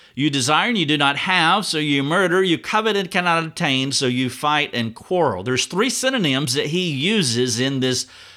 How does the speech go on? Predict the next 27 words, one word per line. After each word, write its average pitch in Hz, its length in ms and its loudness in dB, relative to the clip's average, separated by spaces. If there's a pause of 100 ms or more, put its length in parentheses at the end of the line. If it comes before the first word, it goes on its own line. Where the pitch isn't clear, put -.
(140)
verse, 110 480 0
in 143 140 -2
his 131 240 0
answer 139 640 0
in 95 160 -8
James 113 400 -2
one 117 220 0
and 110 200 -4
two. 101 400 -2
He 98 120 -8
says, 113 280 -2
"It's 104 200 -6
your 95 80 -6
passions 113 760 -4
is 92 160 -6
your 92 140 -6
cause, 104 640 -6 (720)
your 147 160 2
desires 151 680 2
is 110 100 -2
your 104 140 -2
cause, 110 800 -2 (320)
your 139 160 0
coveting 180 600 0
is 117 220 -2
your 110 120 0
cause." 113 800 -4